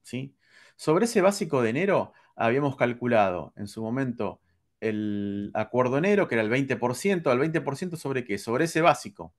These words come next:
¿sí? Después el acuerdo febrero era un diecisiete coma seis por ciento. También sobre el mismo básico, ¿sí? No me cambiaba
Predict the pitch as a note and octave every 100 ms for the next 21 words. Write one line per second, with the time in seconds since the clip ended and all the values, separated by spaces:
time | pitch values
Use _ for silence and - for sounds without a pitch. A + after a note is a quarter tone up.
0 | _ - B2 C3+ - _ _ _ _ _
1 | _ - C3+ G#3 G3+ F#3+ E3+ G#3 F#3 E3+
2 | E3 G#3 A3+ G3 - D#3+ F3 D#3+ - D#3
3 | D3+ D3 - C#3 F3+ E3 D3 C3 C3 D3+
4 | C#3+ C#3 G3 D3 G2+ E2+ _ _ _ D3+
5 | F3 G#3 C3+ - B2 C#3 E3 E3+ F3 E3
6 | - A2+ F#2+ - _ _ A#2+ A#2+ C#3 C3
7 | C3+ D3+ B2 F2+ E2+